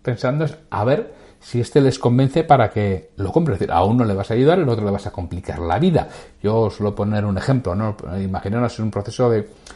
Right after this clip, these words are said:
mm, de esto de ahora de industria cuatro punto cero, ¿no? En que vas a automatizar ciertos procesos de la producción. Probablemente el director de producción está deseoso de que lo realices. El de informática, eh, no estará muy a favor.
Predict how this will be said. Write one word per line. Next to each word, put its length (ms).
mm, 680
de 60
esto 240
de 60
ahora 200
de 80
industria 480
cuatro 260
punto 280
cero, 280
¿no? 120
En 80
que 80
vas 160
a 40
automatizar 680
ciertos 360
procesos 440
de 100
la 140
producción. 540
Probablemente 640
el 80
director 320
de 80
producción 420
está 220
deseoso 480
de 80
que 80
lo 120
realices. 600
El 80
de 80
informática, 720
eh, 500
no 200
estará 320
muy 180
a 60
favor. 480